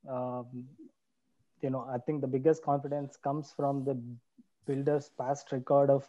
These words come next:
uh, timely delivery and quality.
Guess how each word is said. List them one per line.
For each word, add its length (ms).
uh, 180
timely 420
delivery 540
and 180
quality. 480